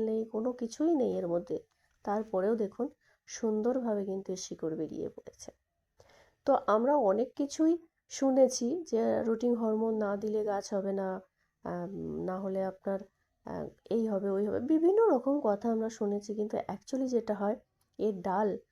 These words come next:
আপনি কেটে ফেলে দিলেও এর গাছ হয়ে যায়। তো এটাই হচ্ছে সেই গোপন টিপস।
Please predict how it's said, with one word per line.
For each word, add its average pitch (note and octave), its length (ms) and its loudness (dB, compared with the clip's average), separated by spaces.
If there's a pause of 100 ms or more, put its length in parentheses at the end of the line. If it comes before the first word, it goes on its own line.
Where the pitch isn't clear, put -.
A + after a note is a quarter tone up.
(220)
আপনি G3+ 280 -2
কেটে G3+ 380 -2
ফেলে F#3 360 -2
দিলেও F#3 380 -2
এর F#3+ 120 0
গাছ E3 280 -10
হয়ে C3+ 160 -8
যায়। - 200 -8 (680)
তো G#3 80 0 (500)
এটাই C4 340 4
হচ্ছে D#4+ 320 0 (220)
সেই B3 280 -2
গোপন A3 420 2
টিপস। G#3 280 -2